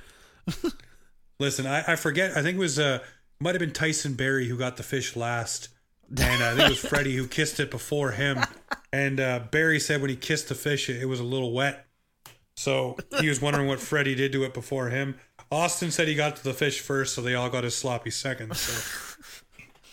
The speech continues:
Speaker 1: <laughs>
Speaker 2: But it's a pretty cool thing to see the boys screeched in. It's also really cool to see all the players coming together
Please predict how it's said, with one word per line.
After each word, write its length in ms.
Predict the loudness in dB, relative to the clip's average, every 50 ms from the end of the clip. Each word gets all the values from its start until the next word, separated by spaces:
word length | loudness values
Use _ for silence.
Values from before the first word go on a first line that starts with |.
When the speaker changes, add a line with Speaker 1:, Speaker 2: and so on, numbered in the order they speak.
| -10 -6 -6
Speaker 1:
<laughs> 40 | -6 -6 -10 -14 -14 -14 -14 _ _ _ _ _ -20 -6 _
Speaker 2:
But 340 | 2 2 2 2 -2 -10 _ _ _ _
it's 240 | 0 0 0 2 2
a 80 | 0 2
pretty 280 | 2 2 2 2 2
cool 260 | 2 2 2 2 0
thing 240 | 0 0 0 0 0
to 80 | -2 -2
see 180 | 0 0 0
the 80 | -2 0
boys 300 | -2 0 0 0 -2 -2
screeched 420 | -4 -2 -2 -2 -2 -2 -4 -2
in. 260 | 0 0 0 0 -2 -6 -12 _ _ _ _ _ _
It's 160 | -2 0 2
also 320 | 2 2 2 0 0 0 0
really 320 | 0 2 2 2 2 0
cool 560 | -2 -2 0 2 2 2 2 0 -2 -4 -8 _ _ _ _ _ _ _ _ _
to 80 | -4 -4
see 360 | -2 0 0 0 0 0 -2 -4 -12 _
all 800 | -4 0 2 2 2 2 2 2 2 2 0 0 -2 -4 -8 _
the 100 | _ -8
players 560 | -6 -4 -2 0 0 2 2 2 0 -2 -4
coming 280 | -2 -2 0 0 0 0
together 360 | 0 0 -2 -2 -2 -2 -2